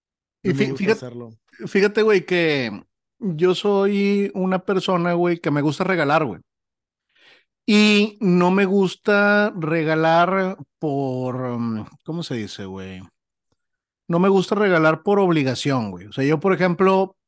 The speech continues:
Speaker 1: puede que en Navidad no te regale nada, pero luego de repente durante el año llego y te llego con un regalo, güey.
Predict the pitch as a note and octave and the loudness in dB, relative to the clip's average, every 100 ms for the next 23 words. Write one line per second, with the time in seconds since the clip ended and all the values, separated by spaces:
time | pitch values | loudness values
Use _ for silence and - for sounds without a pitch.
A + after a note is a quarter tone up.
0 | - F#3 F#3+ G3 G3+ G3 F#3 E3+ D#3 D3+ | 0 4 4 4 2 0 0 2 2 2
1 | D3 D#3 F3 G#3 F#3 D#3+ F3+ E3+ D#3 D3 | 2 4 4 2 0 0 0 0 0 -2
2 | D3 D#3 A#3 _ _ _ _ _ _ _ | -2 -2 -2 _ _ _ _ _ _ _
3 | _ _ _ F3 F3+ F3 F#3 G3+ F#3+ F3+ | _ _ _ 0 2 4 4 4 4 2
4 | F3+ E3+ G3 F#3+ E3+ E3 D#3+ F3 F#3 F3 | 0 2 4 4 2 2 2 4 2 4
5 | F3+ F3+ F#3 E3+ E3+ F3 E3+ E3 E3+ E3 | 4 2 2 2 0 0 -4 -2 0 0
6 | D3+ B2 | 0 -6